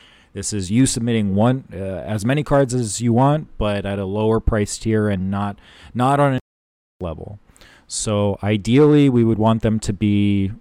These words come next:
uh, we would want the pricing to be less than a hundred dollars a card, uh,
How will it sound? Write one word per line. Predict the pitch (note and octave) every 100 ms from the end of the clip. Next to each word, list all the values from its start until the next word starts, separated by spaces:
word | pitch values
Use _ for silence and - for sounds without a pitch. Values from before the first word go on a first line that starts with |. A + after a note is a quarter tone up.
| _ _
uh, | F#2+ F#2 F#2
we | G#2+
would | G#2
want | A2 A2
the | -
pricing | G#2+ G#2 G2+
to |
be | F#2
less | F#2 F#2 -
than | F2+
a |
hundred | F2 F2
dollars | F2 E2 D#2+
a |
card, | - A2+ A#2 A2 G#2 -
uh, | F2+ F#2 F#2 E2